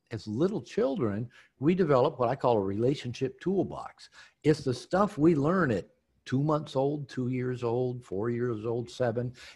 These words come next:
It's the things we learn to do to navigate, negotiate, you know, our relationship with our mother and our father, who are both flawed, imperfect people with a flawed, imperfect relationship.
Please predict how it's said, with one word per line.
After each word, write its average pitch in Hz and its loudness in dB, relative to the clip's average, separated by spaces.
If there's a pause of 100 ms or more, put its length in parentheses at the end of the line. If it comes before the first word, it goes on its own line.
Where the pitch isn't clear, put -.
It's 143 2
the 143 4
things 180 2
we 151 4
learn 139 0
to 110 -4
do 101 2 (340)
to 131 -2
navigate, 135 2
negotiate, 107 0 (380)
you 113 -2
know, 98 -6 (220)
our 110 0
relationship 110 -2
with 113 -2
our 117 0
mother 85 -8
and 104 -8
our 120 -6
father, 180 -4 (220)
who 151 4
are 139 8
both 123 4
flawed, 113 2
imperfect 123 -4
people 131 -2 (200)
with 98 -2
a 92 -6
flawed, 120 0
imperfect 123 -2
relationship. 110 -4